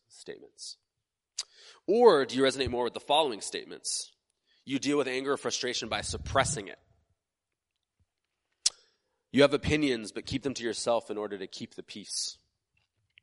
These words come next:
You ask questions like, "Do we have to talk about this now? Does it really matter?" You'd rather avoid a fight than win one.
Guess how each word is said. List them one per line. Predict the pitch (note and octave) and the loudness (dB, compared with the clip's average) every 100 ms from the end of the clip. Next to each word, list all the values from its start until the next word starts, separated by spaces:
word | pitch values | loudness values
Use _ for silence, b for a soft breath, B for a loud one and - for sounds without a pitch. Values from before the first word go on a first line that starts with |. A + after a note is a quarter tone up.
| _ _ _ _ - b b b b b - | _ _ _ _ -20 b b b b b 2
You | B2 | 8
ask | C3+ - | 8 8
questions | C#3+ C3 C3+ A2 | 0 0 0 0
like, | G#2+ | 0
"Do | - | 2
we | C3 | 6
have | E3 | 6
to | - | 6
talk | D3+ D#3 | 2 2
about | D#3+ C#3 | 4 0
this | C3+ - | 0 -4
now? | A#2+ C3+ C#3+ - _ _ _ _ _ _ _ _ _ | -2 -2 -4 -10 _ _ _ _ _ _ _ _ _
Does | C#3 | -8
it | D#3 | -6
really | D#3 D#3 | -6 -4
matter?" | C3 A#2+ B2 C3 - _ _ _ _ _ _ _ _ _ _ _ _ _ _ b b b | 0 2 2 -2 -6 _ _ _ _ _ _ _ _ _ _ _ _ _ _ b b b
You'd | B2+ | 2
rather | B2+ C#3 C#3 | 8 8 6
avoid | A#2+ G2+ B2 | 2 0 0
a | B2 | 2
fight | - B2+ A#2 | 4 4 2
than | A2 G#2 | -4 -2
win | A2 | -2
one. | A#2 A#2 A#2 | 0 -2 -4